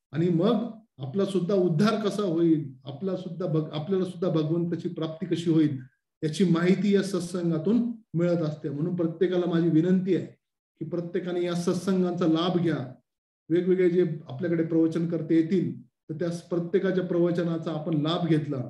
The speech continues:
तर जसा इतर आतापर्यंत अनेक संतांच्या जीवनाचा उद्धार झाला, अनेक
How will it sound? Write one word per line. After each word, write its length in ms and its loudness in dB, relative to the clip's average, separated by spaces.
तर 40 -8
जसा 240 -2
इतर 460 2
आतापर्यंत 600 0
अनेक 340 2
संतांच्या 640 2
जीवनाचा 420 0
उद्धार 340 -2
झाला, 340 -2
अनेक 520 2